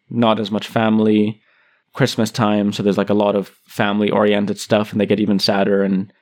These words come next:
honestly, there's so much about this situation that's, like, really depressing, but it's, but she called the cops on us. That's, like, a, an escalation. And, um, yeah, but also we can't really blame her 'cause she's not in control of her faculties, clearly.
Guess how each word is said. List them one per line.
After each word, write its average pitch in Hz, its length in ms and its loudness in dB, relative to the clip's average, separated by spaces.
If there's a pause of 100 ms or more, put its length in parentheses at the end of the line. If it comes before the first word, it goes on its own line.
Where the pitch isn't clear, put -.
(380)
honestly, 190 360 2
there's 151 340 0
so 160 140 2
much 151 100 2
about 131 160 2
this 117 140 -4
situation 113 360 0
that's, 107 200 0
like, 101 100 -2
really 107 380 2
depressing, 104 640 -4 (640)
but 104 520 0
it's, - 280 -4 (400)
but - 140 0
she 135 100 -2
called 117 240 0
the 127 40 -2
cops 151 280 -2
on 104 120 0
us. - 320 -10 (300)
That's, - 320 0
like, 120 220 0
a, 120 60 2 (260)
an 127 80 0
escalation. 131 920 0 (640)
And, 107 400 0
um, 104 460 -2 (760)
yeah, 123 220 4
but 104 260 -4
also 120 240 -4
we 110 140 2
can't 110 220 -2
really 101 140 0
blame 101 320 2
her 95 120 0
'cause - 140 -12
she's 98 200 -6
not 98 220 2
in 98 80 0
control 104 340 -4
of 95 100 -6
her 101 100 -2
faculties, 98 560 -6
clearly. 98 600 -4